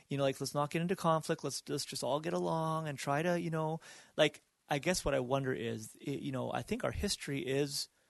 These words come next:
I think it's, there's a lot of examples where there was a disruptive and prophetic voice that would speak into, um, you know, into a conflict,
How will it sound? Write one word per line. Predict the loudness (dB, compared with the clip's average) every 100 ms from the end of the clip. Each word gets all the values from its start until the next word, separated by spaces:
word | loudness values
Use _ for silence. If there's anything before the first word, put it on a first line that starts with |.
| _ _ -4
I | -2
think | -2 -4 -4 -2
it's, | -4 -2
there's | -4 -4
a |
lot | -6 -4 -2 0
of | -2
examples | -4 -4 -6 -4 -6 -6
where | -4 -2 -2 -4 -12 -20 _
there | 0
was | 4 4 2
a | -2
disruptive | -2 -2 -2 0 -2 0 -2 -2 -4 -14 _ -6
and | -6 -4
prophetic | -4 -4 -2 0 -2 -6
voice | -6 -4 -4 -6
that | -8 -8
would | -6
speak | -6 -4 -6 -8 -10 -18 _ _ _ _ _
into, | 0 2 2 0 -2 -4 -6 -8 -12 _ _ _
um, | 2 4 4 2
you | 0
know, | 0
into | 2 0 0
a | 0
conflict, | 2 2 2 -4